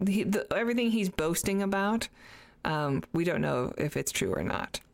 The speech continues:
And then immediately when we get to know his character, almost immediately at, once we see the Millennium Falcon and everybody <laughs> reacting to it and trying to see it in action, we, we get that, oh, he's just full of hot air. He's not really a, he's not really a threat.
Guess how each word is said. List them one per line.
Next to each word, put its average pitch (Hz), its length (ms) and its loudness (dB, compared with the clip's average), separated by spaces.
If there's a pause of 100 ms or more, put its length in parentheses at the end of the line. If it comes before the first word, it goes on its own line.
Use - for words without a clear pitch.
And 165 120 0
then 151 220 0
immediately 185 520 2
when 160 160 0
we 156 100 0
get 156 160 -2
to - 100 -2
know 147 140 0
his 147 120 -2
character, 147 440 0
almost 151 340 0
immediately 151 440 0
at, - 120 -2
once 147 240 0
we 143 80 0
see 143 180 0
the 135 160 0
Millennium 135 420 0
Falcon 151 460 -2
and 165 120 2
everybody 170 420 0
<laughs> - 0 -
reacting 175 500 0
to 190 160 2
it 185 180 0
and 156 140 0
trying 156 220 0
to 156 60 -2
see 156 260 0
it 156 100 0
in 151 140 0
action, 170 480 -2 (400)
we, 165 440 0 (140)
we 175 140 0
get 160 240 -2
that, - 180 0
oh, 165 140 2
he's 175 240 0
just 151 200 -2
full 143 200 0
of 139 80 -4
hot - 260 -2
air. 98 220 0
He's - 240 -4
not - 180 -2
really 67 340 -2
a, - 220 -2 (320)
he's 208 140 0
not 208 160 0
really 123 220 0
a 80 100 0
threat. - 340 -2